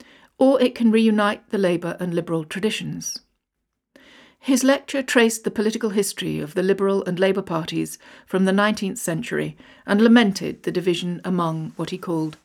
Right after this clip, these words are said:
progressives. He regaled his audience with New Labour's attempt to reunite these traditions and called for this approach to be taken again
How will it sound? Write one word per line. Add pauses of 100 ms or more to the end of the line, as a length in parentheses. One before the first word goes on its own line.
(120)
progressives. (1160)
He
regaled
his
audience (240)
with
New
Labour's
attempt
to
reunite
these
traditions (320)
and
called
for
this
approach
to
be
taken
again